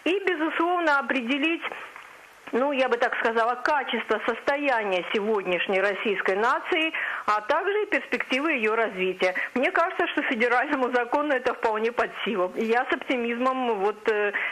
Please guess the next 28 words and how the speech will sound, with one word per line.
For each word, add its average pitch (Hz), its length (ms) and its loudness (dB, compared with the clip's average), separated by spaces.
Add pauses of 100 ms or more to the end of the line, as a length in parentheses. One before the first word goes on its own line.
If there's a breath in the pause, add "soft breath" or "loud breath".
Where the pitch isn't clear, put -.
этот 202 380 -2
проект, 208 480 0
э, 202 280 2
ра-, 208 200 2
расцениваю. 302 680 0
Более 240 340 0
того, 196 380 0 (340 loud breath)
во 202 360 2
многих, 240 640 2
э, 202 300 2
трудах 220 420 0
моих 214 380 0
коллег, 247 500 0 (300 loud breath)
во 214 180 2
многих 226 560 0
и 214 260 0
своих 233 300 2
скромных 262 580 0
работах, 240 720 0 (380 loud breath)
м, 214 460 0
мы 330 480 2
очень 302 340 0
часто 262 420 0 (240)
используем 226 600 0
этот 294 300 0
термин 302 440 0 (240 loud breath)
и 247 100 2
надеемся, 269 600 0